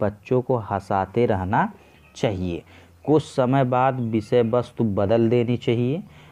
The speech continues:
और विषय वस्तु के आधार पर भाव प्रकट करना चाहिए और बच्चे के भ्रम को दूर करना चाहिए। अर्थात कहने का मतलब ये है, अगर करुण रस हम पढ़ा रहे हैं, जैसे मान लीजिए उस दिन बात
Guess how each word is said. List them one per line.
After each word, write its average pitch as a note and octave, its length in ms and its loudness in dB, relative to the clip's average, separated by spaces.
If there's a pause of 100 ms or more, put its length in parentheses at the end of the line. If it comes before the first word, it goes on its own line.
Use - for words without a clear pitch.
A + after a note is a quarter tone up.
(120)
और A2+ 140 2
विषय A2+ 460 2
वस्तु B2+ 440 -2
के B2+ 300 0
आधार G#2+ 520 2
पर B2 200 0
भाव G#2 460 0
प्रकट A2+ 380 -2
करना B2 360 0
चाहिए C#3 340 2
और C#3 200 4
बच्चे A2+ 460 0
के A2+ 200 0
भ्रम G#2 400 -2
को G2 260 0 (500)
दूर A#2+ 340 4
करना G#2 380 0
चाहिए। F2+ 460 -4 (380)
अर्थात A#2+ 480 -2
कहने B2 300 0
का B2 120 -6
मतलब A#2 320 -2
ये B2+ 180 4
है, G#2 140 0
अगर C#3+ 360 0 (120)
करुण C3 340 2
रस C3+ 360 0
हम B2 160 2
पढ़ा G#2+ 420 -2
रहे E2+ 160 -6
हैं, E2+ 260 -8
जैसे A#2+ 320 0
मान B2+ 240 0
लीजिए C3 340 2
उस C3 140 2
दिन A#2 360 0
बात A2+ 300 0